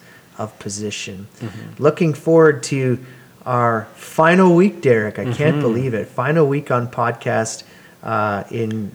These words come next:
Speaker 1: just a couple more weeks,
Speaker 2: Yeah.
Speaker 1: we'll be wrapping this up with our season finale. So why don't you close us in prayer?
Speaker 2: For sure. Gracious God, we come before you again, and we thank you once again for the opportunity we have to be in your word.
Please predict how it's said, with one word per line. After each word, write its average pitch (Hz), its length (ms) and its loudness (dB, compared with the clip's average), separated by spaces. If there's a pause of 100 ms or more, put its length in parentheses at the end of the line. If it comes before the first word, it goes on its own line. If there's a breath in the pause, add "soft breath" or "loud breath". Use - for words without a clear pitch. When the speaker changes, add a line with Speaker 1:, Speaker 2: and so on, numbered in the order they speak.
Speaker 1:
just - 280 -10
a 123 40 -8
couple 151 300 -4
more 151 240 4
weeks, 127 440 -4
Speaker 2:
Yeah. 117 180 -8 (100)
Speaker 1:
we'll 120 120 -4
be 113 60 0
wrapping 123 440 0
this 117 200 -4
up 123 220 0
with 104 100 -2
our 104 140 -4
season 147 400 -2
finale. 135 500 2
So 117 200 -4
why 123 120 2
don't 135 100 0
you 127 60 -2
close 123 300 0
us 110 160 -4
in 107 100 -6
prayer? 104 300 -8
Speaker 2:
For 107 140 -12
sure. 104 320 -14
Gracious 127 360 -2
God, 117 260 0
we 110 80 -4
come 123 220 -4
before 120 340 -2
you 110 200 -4
again, 110 320 -8
and 104 140 -14
we 104 140 -16 (520 loud breath)
thank 147 340 -2
you 107 200 -6 (120)
once 147 300 0
again 104 260 -2
for 110 180 -6
the 110 200 -2 (180)
opportunity 131 720 0
we 117 160 -2
have 104 340 -4
to 117 100 -6
be 110 240 -4
in 104 120 -6
your 104 160 -6
word. 104 340 -6